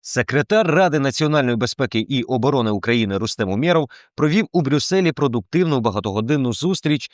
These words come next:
з радниками з національної безпеки Німеччини, Франції, Італії, Польщі, Фінляндії, Великої Британії,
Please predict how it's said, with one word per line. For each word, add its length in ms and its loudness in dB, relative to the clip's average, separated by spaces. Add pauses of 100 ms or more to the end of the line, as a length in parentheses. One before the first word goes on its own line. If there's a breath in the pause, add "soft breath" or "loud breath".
(160 soft breath)
з 100 -6
радниками 560 2
з 80 -4
національної 600 0
безпеки 440 -4
Німеччини, 680 0 (180)
Франції, 680 0
Італії, 520 2
Польщі, 520 0
Фінляндії, 640 0
Великої 380 0
Британії, 560 -2